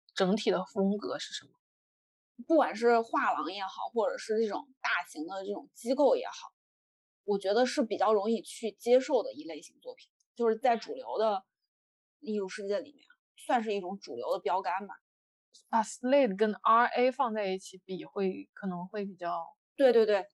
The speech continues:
Speaker 1: 他俩的标杆的那个位分比较高。<laughs> 但我觉得 Slade 他比较，就是做不一样的东西的人还挺多的，但R A他好像风格非常固定，特别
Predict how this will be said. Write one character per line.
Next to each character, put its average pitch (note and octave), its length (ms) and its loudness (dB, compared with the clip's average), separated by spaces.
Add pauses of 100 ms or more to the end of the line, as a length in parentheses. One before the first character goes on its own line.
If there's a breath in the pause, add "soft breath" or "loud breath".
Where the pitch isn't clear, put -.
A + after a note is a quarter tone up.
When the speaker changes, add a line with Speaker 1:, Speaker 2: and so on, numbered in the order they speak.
(160)
Speaker 1:
他 D4+ 180 4
俩 A#3+ 180 6
的 F#3 380 2 (800)
标 A#3 240 6
杆 A3+ 220 2
的 A3+ 100 0
那 G3+ 180 -2
个 F#3 320 -2 (1040)
位 A#3+ 280 6
分 G3 240 0
比 F#3+ 120 -6
较 F#3+ 220 2
高。 F#3 380 2
<laughs> B3 520 -4 (280 soft breath)
但 F#4 180 6
我 G#3 140 6
觉 G3 80 0
得 G#3+ 160 6
Slade B3 520 2
他 A3+ 160 -4
比 F#3+ 180 -16
较， F#3+ 600 0 (300)
就 D4+ 100 2
是 C4 100 0
做 A#3+ 220 4
不 C4+ 180 -4
一 G#3 100 -2
样 A3+ 180 2
的 F#3+ 60 0
东 G3+ 200 -2
西 G3+ 140 -10
的 F#3+ 100 0
人 F3 180 -2
还 F#3+ 140 -6
挺 - 200 -12 (100)
多 - 260 -4
的， - 160 -12 (220)
但 B3 120 4
R A#3 300 4
A A3+ 280 6
他 A3+ 200 0
好 - 160 -2
像 A#3 260 -4 (760)
风 A#3 260 4
格 G3 140 4
非 G#3 220 2
常 - 240 -12
固 D#3+ 160 -10
定， E3 200 -12 (260)
特 C4+ 420 6
别 F#3 500 6